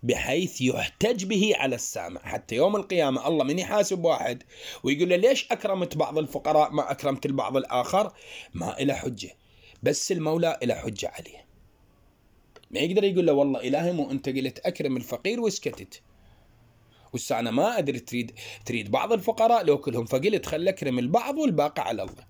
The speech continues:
قل: "لا، أنا من قلت لك أكرم الفقير؟ خو أنا لو أريد العدول كان قلت لك، لو أريد المؤمنين كان قلت لك. أنا قلت لك أكرم الفقير، يعني أريدهم مطلقاً، لأنه أنا في مقام البيان. لو رايد حصة خاصة من الفقراء كان بينت،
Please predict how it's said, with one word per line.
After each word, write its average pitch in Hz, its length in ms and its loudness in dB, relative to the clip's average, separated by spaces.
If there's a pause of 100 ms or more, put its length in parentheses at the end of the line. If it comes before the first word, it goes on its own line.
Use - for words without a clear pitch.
(120)
قل: 85 180 -16
"لا، 117 360 -2
أنا 85 120 -14
من 113 180 -4
قلت 190 180 -4
لك 196 140 -4
أكرم 208 320 -2
الفقير؟ 165 560 -2 (220)
خو - 140 0
أنا 120 220 0
لو 123 120 2
أريد 117 320 0
العدول 135 360 2
كان 113 280 0
قلت 104 200 -10
لك، - 260 -20 (380)
لو 151 120 4
أريد 135 320 -2
المؤمنين 131 540 2
كان 202 260 0
قلت - 180 -4
لك. - 100 -14 (120)
أنا 110 200 -6
قلت - 200 -10
لك 175 120 0
أكرم 107 260 -10
الفقير، 98 380 -4
يعني 113 320 -4
أريدهم 131 380 -2
مطلقاً، 131 640 -2 (300)
لأنه 107 400 -6
أنا 208 100 2
في 123 180 -6
مقام 110 380 -8
البيان. 170 680 -4 (920)
لو 139 240 2
رايد 131 340 4
حصة - 300 -6
خاصة 123 380 0
من 123 140 2
الفقراء 147 520 2
كان 147 280 -4
بينت، 156 580 2